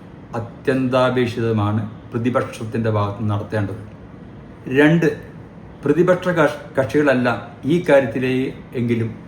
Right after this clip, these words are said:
ഒരുമിച്ച് ചേർന്ന് ഒരു പൊതു താൽപര്യ ഹർജി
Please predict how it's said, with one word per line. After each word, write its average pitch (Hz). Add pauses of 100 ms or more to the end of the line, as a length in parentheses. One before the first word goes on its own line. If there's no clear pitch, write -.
(120)
ഒരുമിച്ച് 156
ചേർന്ന് 104 (480)
ഒരു 170 (160)
പൊതു 156
താൽപര്യ 160
ഹർജി 107